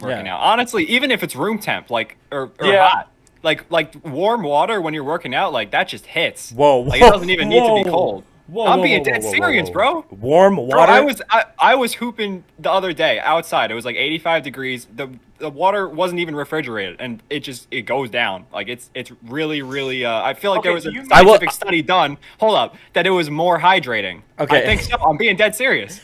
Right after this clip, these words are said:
Speaker 2: I will say this. Uh, I would rather warm water over any warm drink. Like,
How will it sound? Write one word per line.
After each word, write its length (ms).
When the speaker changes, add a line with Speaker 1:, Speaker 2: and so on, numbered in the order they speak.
Speaker 2:
I 100
will 160
say 160
this. 340
Uh, 260
I 100
would 160
rather 300
warm 280
water 320
over 200
any 240
warm 260
drink. 320
Like, 180